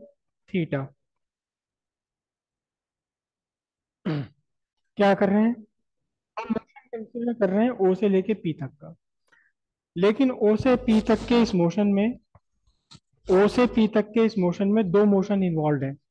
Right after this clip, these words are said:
एक motion तो है x axis के along आगे बढ़ना, जिसका acceleration zero है। दूसरा motion है y axis के along ऊपर उठना,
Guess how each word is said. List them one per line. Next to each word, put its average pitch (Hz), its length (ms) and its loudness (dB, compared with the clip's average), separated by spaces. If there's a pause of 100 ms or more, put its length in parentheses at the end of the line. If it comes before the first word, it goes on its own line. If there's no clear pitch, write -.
(720)
एक 208 200 2
motion 214 380 2
तो 220 120 0
है 226 160 2 (680)
x 196 280 0
axis 202 320 -4
के - 120 -2
along 196 320 2
आगे 170 200 0
बढ़ना, 196 380 0 (840)
जिसका 190 520 0
acceleration 190 720 0
zero 170 300 0
है। 139 140 -8 (840)
दूसरा 202 420 2
motion 214 380 2
है 233 140 2 (680)
y 185 280 2
axis 190 300 -6
के 208 100 -2
along 190 360 0 (280)
ऊपर 180 300 2
उठना, 156 380 -4